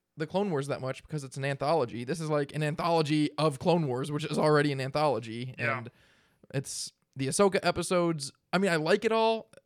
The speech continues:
Speaker 1: It's, I like, I like watching it, but it's like, none of it is that surprising. Even the Dooku stuff, it's like, "Oh, did you know that Dooku was disillusioned with the Jedi?" And it's like,
Speaker 2: Yeah.
Speaker 1: "Yeah, of course I knew that."
Speaker 2: <laughs>
Speaker 1: The, the Yaddle stuff is great. And, um,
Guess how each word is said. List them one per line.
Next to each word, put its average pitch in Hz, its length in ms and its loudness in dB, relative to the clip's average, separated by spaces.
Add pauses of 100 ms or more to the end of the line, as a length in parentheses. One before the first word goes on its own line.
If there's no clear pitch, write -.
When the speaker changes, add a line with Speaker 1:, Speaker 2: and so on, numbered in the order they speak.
(160)
Speaker 1:
It's, - 320 -6
I 127 140 -4
like, 127 200 -2
I 135 60 -6
like 117 220 -6
watching 160 340 -2
it, 180 140 -8
but 131 160 -2
it's - 180 -16
like, 127 240 -6 (500)
none 170 220 0
of 160 80 0
it 151 140 0
is 131 80 -6
that 127 200 -4
surprising. 160 800 -4
Even 160 220 -2
the 135 60 -4
Dooku 156 420 -4
stuff, 170 400 -4
it's 139 140 -12
like, 135 120 -4
"Oh, 208 220 2
did 151 160 -8
you 175 100 -8
know 180 200 -6
that - 180 -8 (460)
Dooku 196 400 -2
was 147 180 0
disillusioned 175 560 -2
with 165 140 -10
the 175 80 -6
Jedi?" 208 500 2
And 156 140 -4
it's 156 100 -16
like, - 80 -8
Speaker 2:
Yeah. - 200 -6
Speaker 1:
"Yeah, - 80 -6
of 277 120 -10
course 370 240 0
I - 80 -2
knew - 200 -2
that." - 360 -2
Speaker 2:
<laughs> - 80 -20
Speaker 1:
The, 190 480 4
the 214 80 6
Yaddle 254 260 8
stuff 160 240 2
is 147 120 -2
great. 135 400 2 (320)
And, 143 320 0
um, 107 380 -2